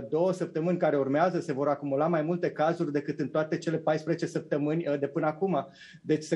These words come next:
economisești o săptămână în zona asta e ca și cum ai fi economisit doisprezece, uh, până acum. Deci viteza este atât de mare încât, uh, dacă se depășește acest prag de cincisprezece mii de cazuri,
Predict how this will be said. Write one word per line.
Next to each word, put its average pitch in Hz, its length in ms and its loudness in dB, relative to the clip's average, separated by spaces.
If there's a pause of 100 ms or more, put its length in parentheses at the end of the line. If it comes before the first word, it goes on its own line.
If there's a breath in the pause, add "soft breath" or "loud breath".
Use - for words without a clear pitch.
economisești 156 640 0
o 160 60 2
săptămână 151 640 2
în 135 300 -2
zona 147 320 2
asta 165 200 2
e 151 40 2
ca 156 140 0
și 160 140 -8
cum 170 100 -2
ai 156 100 2
fi 156 120 -4
economisit 151 640 -2
doisprezece, 147 1080 0
uh, 135 220 4
până 196 180 -2
acum. 135 360 -4
Deci 131 200 -4 (400 loud breath)
viteza 151 380 0
este 147 160 0
atât 139 220 -2
de 135 80 2
mare 180 580 2
încât, 175 440 -2
uh, 170 120 2
dacă 147 240 0
se 147 140 -2
depășește 143 540 -2
acest 196 240 -2
prag 165 200 -2
de 143 80 -2
cincisprezece 147 560 -2
mii 139 140 -2
de 131 120 -2
cazuri, 117 520 -2